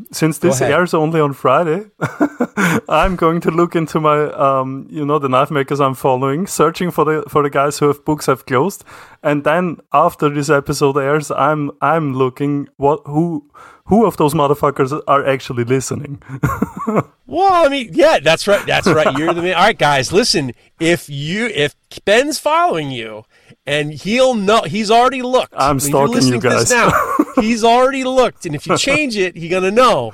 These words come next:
Speaker 2: So now all of a sudden, you just gotta put your hands up in the air, and you just gotta say, "You, I, you got me, officer.
Speaker 1: Better,
Speaker 2: You got me."
Speaker 1: better listen
Speaker 2: Hands
Speaker 1: to
Speaker 2: up,
Speaker 1: us.
Speaker 2: red-handed.
Speaker 1: <laughs>
Speaker 2: Good man. That's, that's why. That's why I love having you on, man. You really fucking know what to do. Yeah, that's right.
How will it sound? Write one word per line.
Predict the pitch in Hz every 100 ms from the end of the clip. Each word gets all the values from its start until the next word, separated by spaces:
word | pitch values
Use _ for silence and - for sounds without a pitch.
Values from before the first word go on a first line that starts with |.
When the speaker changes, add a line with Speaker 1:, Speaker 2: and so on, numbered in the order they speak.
| -
Speaker 2:
So | 151 143 139
now | 151 165 196
all | 220
of |
a | 220
sudden, | 233 208
you | 175
just | 143
gotta | 170 160
put | -
your | 175
hands | 185 214 220
up | 233 -
in |
the | 226 240
air, | 233 208 196 - _ 139
and | 143 160
you | 165
just | 175 -
gotta | 170 165
say, | 156 151
"You, | 139 135
I, | 73 - 151
you | 156 160
got | 156 165 151
me, | 127 107
officer. | 107 147 156 147
Speaker 1:
Better, | 165
Speaker 2:
You | 139
got | 139 127
me." | 104 92 -
Speaker 1:
better | 151 156
listen | 147 165
Speaker 2:
Hands | 196 190
Speaker 1:
to | -
Speaker 2:
up, |
Speaker 1:
us. | 120 120
Speaker 2:
red-handed. | 175 180 180 160 - 202 - 185 -
Speaker 1:
<laughs> |
Speaker 2:
Good | 156 165
man. | 135 143 143
That's, | 190 214 -
that's | 269 302
why. | 320 277 240 -
That's | 262 -
why | 240 185
I |
love | 160 147
having | 139 147 135
you | 131
on, | 127 123
man. | 131 135 - - 131
You | 160 214 233
really | 190 190 165 156
fucking | - - 170 160 143
know | 147 143
what | 139
to | 127
do. | 123
Yeah, | 127 147 220
that's | 131 127
right. | 233 226 131